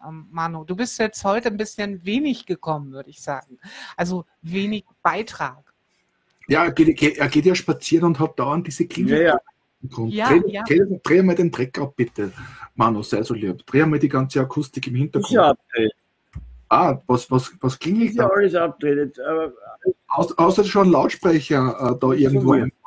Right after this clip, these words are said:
Speaker 2: <laughs> Na, wie siehst du das mit der Selbstbestimmung? Wenn,
Speaker 3: Ja, ich will Lautsprecher.
Speaker 2: wenn zum Be-, wenn zum Beispiel Antwort du bitte
Speaker 3: Ich
Speaker 2: Zeiten-,
Speaker 3: sage
Speaker 2: antworte du bitte Manu auf Zeitenwende, ja? Beziehen wir bitte mehr das Publikum ein oder die Zuseher.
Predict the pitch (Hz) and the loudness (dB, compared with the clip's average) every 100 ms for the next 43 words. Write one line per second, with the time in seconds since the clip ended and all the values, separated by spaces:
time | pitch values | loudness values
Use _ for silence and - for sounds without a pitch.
0 | - 131 135 - - 453 - 440 - - | -12 -10 -8 -8 0 -2 0 -2 -2 -14
1 | _ - - - 131 - _ - 165 151 | _ -18 -16 -16 -20 -20 _ 0 2 2
2 | - 185 185 214 - 247 240 214 185 151 | 4 2 4 0 2 2 4 2 2 2
3 | 143 - 147 - 139 127 120 165 185 180 | 0 0 -6 0 2 2 0 2 2 2
4 | _ 139 147 135 123 110 101 98 - 110 | _ -2 0 0 -2 0 0 -2 -2 -4
5 | 165 202 226 240 202 196 - 202 233 214 | 2 2 4 4 4 2 2 2 2 2
6 | 190 190 - 190 185 156 190 202 - 180 | 2 2 2 0 4 2 2 0 0 -2
7 | 175 175 170 147 135 127 202 139 - _ | 2 2 2 0 2 4 4 2 -2 _
8 | _ _ - - 147 202 202 190 180 196 | _ _ -20 0 0 2 2 2 2 2
9 | 190 185 175 143 170 170 - - 123 - | -2 0 2 4 4 2 2 0 0 0
10 | 131 110 95 87 143 - 131 170 170 160 | -2 0 0 2 0 0 0 2 2 2
11 | 165 160 156 151 135 175 165 - 139 104 | 2 2 0 -2 0 2 2 0 -2 -2
12 | 131 175 _ - 139 135 135 175 175 143 | -4 -6 _ -4 2 2 4 2 4 2
13 | 139 | 2